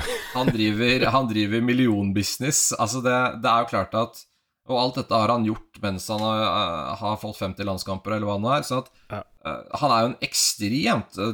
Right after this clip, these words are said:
Speaker 2: tydelig fyr, og det, det er klart at var kl-, var Vålerenga som klubb forberedt på det? Overhodet ikke, ikke sant? Og
Speaker 1: Nei.
Speaker 2: du, du legger jo fryktelig mange egg i kurven når du skal ha en spillende manager.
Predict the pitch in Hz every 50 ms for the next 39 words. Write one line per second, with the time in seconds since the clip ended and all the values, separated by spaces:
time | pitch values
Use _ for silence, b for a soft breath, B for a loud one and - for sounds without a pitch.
0 | - - - 135 104 87 90 95 104 - - 156 175 160 110 98 110 - 113 113
1 | 120 147 147 139 139 135 123 117 110 104 107 - - - 127 123 - - 110 107
2 | - 123 127 - - - - _ _ _ _ _ _ _ _ _ _ _ _ _
3 | _ _ _ _ _ _ _ _ _ _ - 90 95 90 92 98 - - - 107
4 | 101 101 95 90 90 104 117 98 87 87 92 - 110 107 - - 104 95 101 -
5 | - 98 85 85 85 92 92 90 - - 98 104 123 135 107 101 92 - 110 101
6 | 92 - 73 82 95 - - _ 76 92 98 - - 104 92 101 107 - 92 101
7 | 101 101 104 b b b b b b b 113 127 127 123 127 120 110 101 113 131
8 | 131 - - 143 127 - - - 117 123 127 113 104 110 - - 101 92 90 98
9 | 104 95 - - 90 87 85 92 107 110 113 110 104 - _ _ _ _ _ _
10 | 107 107 104 107 107 104 - - - - 107 101 107 104 107 - - - - -
11 | - - _ - 160 143 110 98 92 90 92 110 117 113 107 98 92 92 90 95
12 | 101 117 113 - 196 175 95